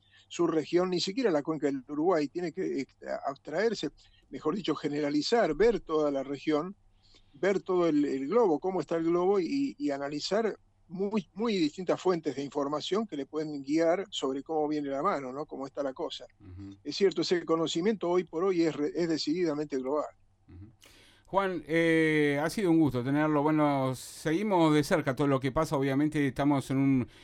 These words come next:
Speaker 2: en un escenario, eh, que fluctuante. Por lo pronto, y según lo que usted nos dice, eh, es baja la probabilidad de tener eventos significativos sobre lo que es la región, ¿no? Eh, estamos a-,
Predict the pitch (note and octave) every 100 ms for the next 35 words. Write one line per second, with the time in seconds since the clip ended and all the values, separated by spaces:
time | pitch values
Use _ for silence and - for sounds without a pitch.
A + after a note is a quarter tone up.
0 | - A2+ A#2+ C#3 D3 C#3 C#3 C#3 D#3 D#3+
1 | D#3 C#3+ B2 G2+ A#2 A2+ G#2+ G2+ - A2
2 | G2 F2+ F2 F2+ F#2 D3 C3 - G3+ F3+
3 | C#3+ D3 D#3 D#3 - _ D3 D3+ D#3 D#3
4 | A3+ A#3+ A#3 G#3+ F3+ D#3 C#3 B2 C3+ D#3
5 | D3+ C3 C#3 C3 C3 C#3+ E3 D3+ A#2+ G#2+
6 | G#2+ A2 - B2+ C#3 C#3+ C#3+ A#2+ A2+ A2
7 | A2+ A#2+ C3+ C3 A#2 A#2+ C3 A#2+ B2+ B2+
8 | A#2+ A#2+ A2+ G#2 A2+ C3+ C3 B2+ - -
9 | - - A#2 A2 A2 A2 B2 A#2 G#2+ G2+
10 | - F#2+ G2+ C3+ C#3+ G2+ A2 A#2 - D3
11 | E3+ D#3+ C3+